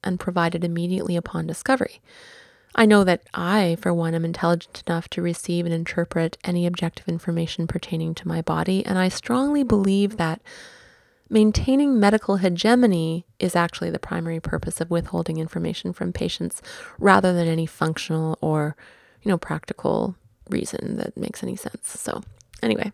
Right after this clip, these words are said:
there's that. That's kind of an aside, so I'll move on. But, uh, but yeah, apart from the paternalism of the whole system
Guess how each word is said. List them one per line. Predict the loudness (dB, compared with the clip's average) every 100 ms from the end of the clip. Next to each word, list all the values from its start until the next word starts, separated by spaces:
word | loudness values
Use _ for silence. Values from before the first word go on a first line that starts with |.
| -4
there's | -4 -2
that. | -4 -6 -16 -16 -12 2
That's | 4 4 0 -10 -2
kind | 2 2
of |
an | 2
aside, | -2 -6 -6 -8
so | -4 -4 -4 -8 -10
I'll | -6
move | -4 -4 0
on. | 0 0 4
But, | 4 4 8
uh, | 10 10 6 -6 -16 -16 -16 -16 -18 -18 -20 -20 -20 -2
but | 4
yeah, | 10 10
apart | 10 6 4
from | 8 10 10 8 2
the | -2
paternalism | -2 -2 4 6 8 6 4
of | 2
the | 0
whole | -2 -4
system | 0 2 2 2 0 2 2